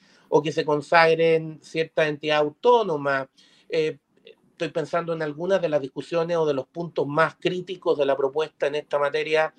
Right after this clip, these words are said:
eh, que se diga que el Congreso es bicameral, que se diga que el Poder Judicial es poder,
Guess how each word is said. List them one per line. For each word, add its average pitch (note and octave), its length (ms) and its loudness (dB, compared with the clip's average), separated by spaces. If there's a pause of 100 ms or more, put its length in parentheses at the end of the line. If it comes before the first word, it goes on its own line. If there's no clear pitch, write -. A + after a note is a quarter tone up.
(420)
eh, C#3 220 2
que D3 140 -6
se D3+ 160 4
diga G3+ 280 6
que F3+ 80 2
el E3+ 100 -4
Congreso E3+ 460 0
es D3 60 -6
bicameral, D#3+ 640 2
que C#3 100 -10
se C#3 160 -8
diga F#3 300 2
que F3 80 -4
el F3 80 -6
Poder F3 200 -2
Judicial E3+ 380 -2
es E3+ 80 -2
poder, D3 440 2